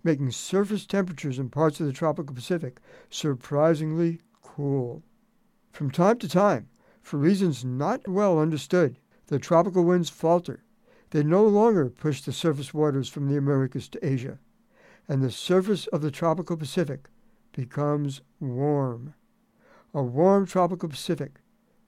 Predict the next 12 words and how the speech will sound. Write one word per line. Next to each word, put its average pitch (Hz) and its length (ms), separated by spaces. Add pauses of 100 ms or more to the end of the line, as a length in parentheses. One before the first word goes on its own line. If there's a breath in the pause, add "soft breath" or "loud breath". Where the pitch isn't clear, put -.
(140)
that 135 460 (600)
is 127 520 (220)
El 131 200
Niño. 127 540 (880)
The 143 100
warm 190 320
El 196 180
Niño 185 420
water 135 400 (260)
warms 165 500
the 160 180
air. 165 340